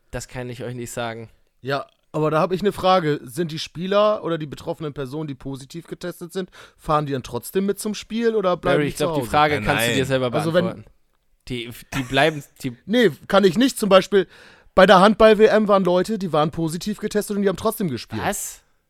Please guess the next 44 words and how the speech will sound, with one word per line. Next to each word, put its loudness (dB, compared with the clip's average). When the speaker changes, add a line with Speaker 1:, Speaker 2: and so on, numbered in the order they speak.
Speaker 3:
Ja. -6
Speaker 2:
So, -8
deswegen -10
Speaker 3:
Das -14
war 0
ja, 0
Speaker 2:
Ja. 0
Speaker 3:
ja. -12
Speaker 1:
Das -8
hab -2
ich -4
nicht -4
mitgekriegt. -10
Speaker 2:
Deswegen -2
war 2
das 0
ja -6
so -8
ein -6
Skandal. -2
Speaker 3:
Aber 2
tatsächlich 0
ist -4
es -8
so, -6
dass -6
sie -8
nicht -8
mitgefahren -8
sind -10
und -10
die -4
auch -4
irgendwie -10
regelmäßig -6
getestet -8
werden, -8
pipapo, -6
und -4
die -6
anderen -6
waren -6
nicht -12
positiv. -10